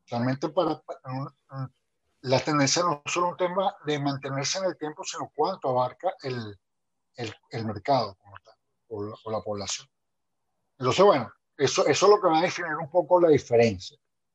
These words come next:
Cuando uno ya tiene, empieza a ganar experiencia, uno empieza a darse cuenta que esto que apareció por aquí, oye, mira, pero ponle el ojo, que fue lo que yo hice con el entrenamiento funcional. Cuando yo empecé a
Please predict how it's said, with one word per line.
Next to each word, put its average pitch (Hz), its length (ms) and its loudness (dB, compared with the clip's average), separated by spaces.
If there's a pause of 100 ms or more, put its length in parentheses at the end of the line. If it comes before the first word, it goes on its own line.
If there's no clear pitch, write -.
(440)
Cuando 151 320 8
uno 220 320 8
ya 226 220 6 (200)
tiene, 214 320 8
empieza 156 300 2
a 202 80 10
ganar 190 160 8
experiencia, 185 640 6
uno 147 160 2
empieza 151 300 2
a 170 40 4
darse 156 280 -2
cuenta 156 400 2
que 135 260 0 (440)
esto - 260 -4
que 190 100 2
apareció 165 380 0
por 165 140 -4
aquí, 175 800 -2 (260)
oye, 156 240 -6
mira, 151 260 -8
pero - 260 -12 (460)
ponle 135 220 -6
el 156 80 -2
ojo, 147 360 -2 (340)
que - 80 -20
fue 117 160 -14
lo 120 80 -10
que 143 120 -4
yo 120 80 -4
hice - 180 -8
con 151 120 -8
el 143 60 -6
entrenamiento 113 420 -12
funcional. - 500 -8 (920)
Cuando 117 320 -6
yo 117 420 -2
empecé 147 340 -4
a 143 160 0